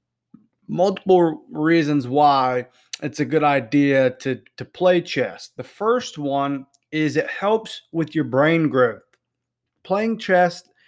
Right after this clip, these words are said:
in fact, promotes brain growth. Games such as chess stimulate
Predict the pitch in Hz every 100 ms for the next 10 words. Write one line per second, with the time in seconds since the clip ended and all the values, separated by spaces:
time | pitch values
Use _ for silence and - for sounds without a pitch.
0 | _ - 156 - 170 165 - - _ 175
1 | 180 240 254 - 151 127 110 117 110 -
2 | _ _ _ _ _ _ _ _ _ _
3 | _ _ - - - _ 123 170 220 226
4 | - 208 196 180 160 - - 151 143 143
5 | - - _ - _ - - - 220 214
6 | 196 170 165 156 _